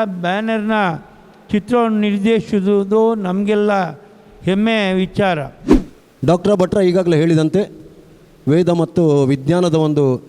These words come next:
Speaker 2: ಸಂಘರ್ಷ ಅಂತ ಹೇಳಿ ಅಲ್ಲ, ಒಂದು, ಆ, ವಿಜ್ಞಾನವೂ ಬೇಕು, ವೈದಿಕವೂ ಬೇಕು ಹೇಳುವಂಥ ಒಂದು ಸುಂದರ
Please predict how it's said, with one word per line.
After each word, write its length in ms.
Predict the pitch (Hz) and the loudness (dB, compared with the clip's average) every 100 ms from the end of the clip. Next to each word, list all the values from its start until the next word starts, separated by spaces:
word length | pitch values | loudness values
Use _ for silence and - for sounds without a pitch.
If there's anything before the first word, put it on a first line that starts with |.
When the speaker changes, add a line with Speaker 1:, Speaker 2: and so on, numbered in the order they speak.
| - - - | -20 -20 -16
Speaker 2:
ಸಂಘರ್ಷ 540 | - 143 185 214 220 - | -4 0 2 2 0 0
ಅಂತ 220 | 220 180 | -2 0
ಹೇಳಿ 460 | 160 135 147 147 139 | -2 -2 -2 0 0
ಅಲ್ಲ, 160 | 117 147 - - - - - - - | 0 -4 -6 -20 -20 -20 -20 -20 -6
ಒಂದು, 460 | 175 185 170 147 143 | -2 2 2 2 0
ಆ, 280 | 147 139 127 | 0 0 2
ವಿಜ್ಞಾನವೂ 580 | 131 147 185 208 208 190 | 0 0 0 2 2 2
ಬೇಕು, 440 | 175 - 196 - - - - - - - - | 0 0 -2 -2 -12 -20 -20 -20 -20 -20 -4
ವೈದಿಕವೂ 520 | 131 175 196 208 202 | 0 0 0 2 2
ಬೇಕು 260 | 170 165 170 | 2 0 2
ಹೇಳುವಂಥ 280 | 156 151 175 | 0 2 0
ಒಂದು 200 | 175 151 | 0 0
ಸುಂದರ 320 | 156 180 175 | 0 2 2